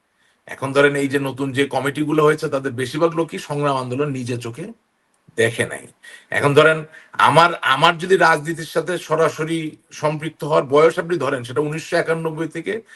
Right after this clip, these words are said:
দুই হাজার চব্বিশ, কত বছর? তেত্রিশ বছর।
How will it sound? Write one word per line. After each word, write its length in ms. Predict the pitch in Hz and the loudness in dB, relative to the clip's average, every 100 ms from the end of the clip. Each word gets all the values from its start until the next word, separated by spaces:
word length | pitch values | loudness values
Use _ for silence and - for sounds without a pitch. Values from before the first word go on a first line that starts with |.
| - _ | -20 _
দুই 200 | 104 127 | -6 2
হাজার 220 | 156 165 185 | 4 4 2
চব্বিশ, 480 | - 208 151 113 - | 4 4 2 -2 2
কত 200 | 170 185 | 2 2
বছর? 340 | 151 123 98 - _ _ _ _ _ _ - | 0 -2 -8 -12 _ _ _ _ _ _ 4
তেত্রিশ 400 | 208 214 220 175 | 4 6 -4 -2
বছর। 340 | 135 120 - | -2 -4 -10